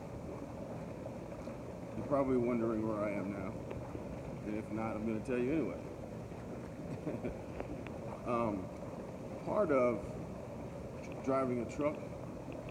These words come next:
um, it, it, it's, it's, it's, it's dealing with the stress. Um,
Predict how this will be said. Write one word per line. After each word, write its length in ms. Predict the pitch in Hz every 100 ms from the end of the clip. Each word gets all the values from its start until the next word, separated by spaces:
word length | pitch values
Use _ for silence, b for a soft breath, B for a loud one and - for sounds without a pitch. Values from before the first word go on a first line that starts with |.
| - -
um, 540 | 107 101 95 95 92 90 - - - - - - - - - - - - - - - - - - - - - - - - - - - - - -
it, 160 | 127 123 131
it, 140 | 123
it's, 220 | 120 113 - - -
it's, 220 | 113 110 - - - - - - - - - - - -
it's, 140 | 117 - -
it's 160 | 135 -
dealing 380 | 139 160 147 131
with 140 | 127
the 60 | 104
stress. 360 | - 127 - - - - - - - - - - - - - - -
Um, 280 | 95 92